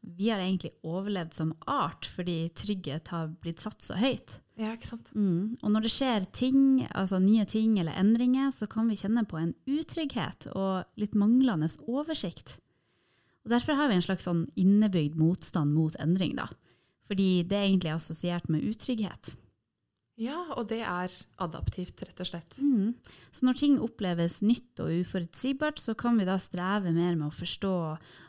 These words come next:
Speaker 1: oss selv og situasjonen og tanker og følelser. Så som mennesker så trives vi veldig godt med forutsigbarhet og rutine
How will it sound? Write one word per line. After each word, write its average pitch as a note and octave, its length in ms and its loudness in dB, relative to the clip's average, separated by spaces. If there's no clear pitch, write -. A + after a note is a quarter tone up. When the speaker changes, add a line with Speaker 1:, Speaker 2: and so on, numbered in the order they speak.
Speaker 1:
oss - 160 -10
selv A#3+ 720 -2
og D3 80 -8
situasjonen A3 960 0
og E3+ 100 -6
tanker G#3 640 2
og D#3+ 60 -4
følelser. E3 500 -4
Så A3+ 140 -2
som B3 160 2
mennesker C#4 320 6
så G#3 160 -2
trives C4+ 320 2
vi F#3 160 0
veldig C4 400 2
godt F#3+ 240 -2
med E3+ 140 -2
forutsigbarhet C4 1080 -2
og E3 140 -2
rutine A#3 640 2